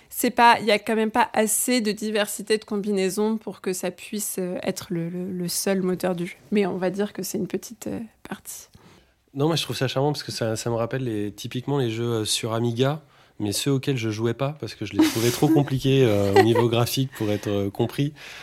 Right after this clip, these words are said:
Speaker 2: Je les mettais, j'avais deux tas en fait de disquettes, on s'en fout, hein. Mais <laughs> j'avais,
Speaker 1: Bah non,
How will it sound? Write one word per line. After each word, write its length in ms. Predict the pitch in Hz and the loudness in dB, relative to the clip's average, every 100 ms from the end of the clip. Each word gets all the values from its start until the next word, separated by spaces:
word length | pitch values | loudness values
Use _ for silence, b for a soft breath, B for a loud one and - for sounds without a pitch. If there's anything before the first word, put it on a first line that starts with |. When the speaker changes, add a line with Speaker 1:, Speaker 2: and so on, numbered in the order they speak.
| B | B
Speaker 2:
Je 100 | - | -2
les 60 | 110 | 2
mettais, 260 | 113 110 127 | 2 2 2
j'avais 220 | 107 110 | 2 4
deux 180 | 120 135 | 4 4
tas 240 | 151 151 | 2 2
en 140 | 120 | 0
fait 240 | - 120 107 | -2 -6 -6
de 100 | 101 | -8
disquettes, 500 | 98 107 - 131 - | -6 -8 -4 -4 -4
on 60 | |
s'en 140 | - 87 | -10 -8
fout, 180 | - 127 | -6 -6
hein. 40 | 131 B B B | -6 B B B
Mais 120 | 135 - | 4 4
<laughs> 60 | - | 6
j'avais, 280 | 151 311 160 | 4 6 6
Speaker 1:
Bah 200 | - 180 | 6 6
non, 140 | 208 | 6